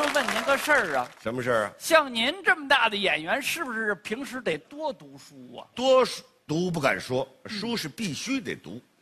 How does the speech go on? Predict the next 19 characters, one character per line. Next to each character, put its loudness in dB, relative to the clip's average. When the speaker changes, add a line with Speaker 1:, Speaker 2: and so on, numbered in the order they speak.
Speaker 1:
那 0
有 -2
这 4
么 2
一 2
本 -2
书， -10
不 -14
知 -4
道 6
您 -6
读 -12
过 -2
没 -2
有 -6
啊？ -14
Speaker 2:
哪 2
本 4
啊？ 2